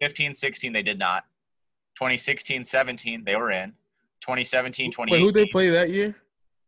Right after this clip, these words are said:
Speaker 1: That was the year they played, uh, Clemson. They lost to Clemson in the, uh, Fiesta Bowl.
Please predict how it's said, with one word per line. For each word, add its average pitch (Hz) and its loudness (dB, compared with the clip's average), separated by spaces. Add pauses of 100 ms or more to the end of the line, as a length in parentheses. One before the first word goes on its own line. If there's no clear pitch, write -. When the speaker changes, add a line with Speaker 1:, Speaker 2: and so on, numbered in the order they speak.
(200)
Speaker 1:
That 127 4
was 131 -4
the 123 -4
year 127 0
they 117 0
played, 110 0
uh, 95 4
Clemson. 90 -6
They 101 0
lost 101 2
to 104 -12
Clemson 101 -8
in 92 -6
the, 90 -2
uh, 87 0
Fiesta 92 -4
Bowl. 69 -14